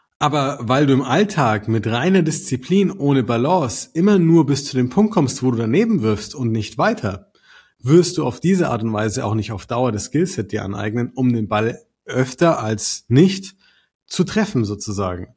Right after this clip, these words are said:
Und das ist aber die große Kunst beim Abnehmen. Es wird was schief gehen, es wird was abweichen, du wirst nicht immer alles hinbekommen auf, auf so hundert Prozent, wie du es dir vorstellst. Aber die Kunst ist es, immer wieder quasi anfangen zu können und in Summe weiterzukommen, als Rückschritt zu machen oder stehen zu bleiben.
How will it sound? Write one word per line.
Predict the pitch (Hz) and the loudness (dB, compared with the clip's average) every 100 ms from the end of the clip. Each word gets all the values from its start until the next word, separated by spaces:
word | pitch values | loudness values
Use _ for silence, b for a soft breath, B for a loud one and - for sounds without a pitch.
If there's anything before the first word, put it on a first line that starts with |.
| b b b | b b b
Und | 127 | -2
das | 156 151 | 0 0
ist | |
aber | 156 131 | 0 0
die | 117 | 0
große | 120 113 113 | -4 -4 -4
Kunst | - 139 143 | -2 -2 -2
beim | 143 | -4
Abnehmen. | 98 196 117 95 101 113 - | -4 -4 -4 -4 -8 -12 -10
Es | 117 131 | -4 -2
wird | 117 | -2
was | 104 - | -2 -4
schief | 175 180 - | -2 -2 -2
gehen, | 156 156 151 | -2 0 0
es | 131 107 | -4 -6
wird | 107 | -8
was | 107 110 | -8 -6
abweichen, | 165 - 143 139 135 127 | -8 -2 0 0 -2 -4
du | 110 | -4
wirst | 107 - | -4 -6
nicht | 110 123 | -8 -6
immer | 113 | -6
alles | 104 107 | -6 -6
hinbekommen | - 175 156 - 143 131 | -2 -2 -2 -2 -2 -2
auf, | 127 - 139 | -4 -8 -10
auf | 120 - 156 | -10 -10 -10
so | 107 110 | -6 -4
hundert | 131 131 | -2 -2
Prozent, | 131 - 123 | -4 -4 -2
wie | |
du | 123 | -2
es | |
dir | 120 | -6
vorstellst. | - 123 117 123 - - B B B B B | -4 -2 -2 -4 -6 -10 B B B B B
Aber | - 127 | -2 0
die | 127 | 0
Kunst | - 202 196 - | 2 4 2 -2
ist | 131 | -2
es, | 180 - | -2 -6
immer | - 160 160 139 | 0 2 4 2
wieder | 147 156 170 | 2 2 0
quasi | 165 123 117 117 | -2 -4 -4 -2
anfangen | 113 127 127 127 | -2 -2 -2 -4
zu | 123 120 | -4 -6
können | - 127 | -2 -2
und | 113 | 0
in | 110 | -2
Summe | 104 117 101 | -2 -2 -2
weiterzukommen, | 101 107 - 104 113 110 | -2 -4 -8 -8 -4 -4
als | 104 - | -4 -8
Rückschritt | 143 147 113 - | -8 -6 -8 -6
zu | 107 | -6
machen | 98 | -4
oder | 101 101 | -4 -4
stehen | 156 175 | -2 -2
zu | - | -4
bleiben. | 104 92 95 | -10 -10 -12